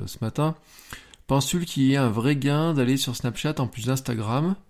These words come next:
ou bien cela dépend de la cible marketing ? » Alors Lionel, il, il a répondu à la question tout seul. Euh,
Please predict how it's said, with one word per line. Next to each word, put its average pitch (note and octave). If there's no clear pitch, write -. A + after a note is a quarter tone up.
ou B2
bien D3
cela C3
dépend A#2+
de C3+
la A2+
cible B2+
marketing ? » A#2
Alors G2
Lionel, A2
il, A#2
il G#2
a G2+
répondu G#2
à -
la G2
question G#2
tout G#2
seul. G2
Euh, A2+